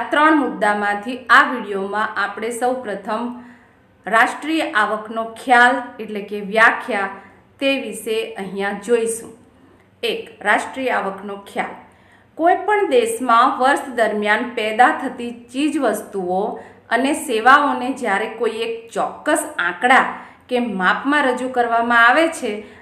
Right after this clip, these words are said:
ત્યારે તેને તે દેશની રાષ્ટ્રીય આવક કહેવામાં આવે છે. આમ, રાષ્ટ્રીય આવકના માપની મદદથી જ કોઈ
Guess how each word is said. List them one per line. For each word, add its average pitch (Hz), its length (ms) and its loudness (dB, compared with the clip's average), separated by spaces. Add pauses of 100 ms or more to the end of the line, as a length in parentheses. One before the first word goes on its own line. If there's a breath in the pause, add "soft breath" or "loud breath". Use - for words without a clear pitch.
(140 loud breath)
ત્યારે 262 340 6
તેને 247 580 -4
તે 320 160 2
દેશની 247 500 0
રાષ્ટ્રીય 269 720 2
આવક 208 580 0
કહેવામાં 190 640 -4
આવે 190 320 2
છે. - 220 -14 (540 soft breath)
આમ, 254 400 4 (280 loud breath)
રાષ્ટ્રીય 262 680 2
આવકના 247 840 4
માપની 247 640 2
મદદથી 226 800 0
જ 180 100 -8 (380 loud breath)
કોઈ 285 200 4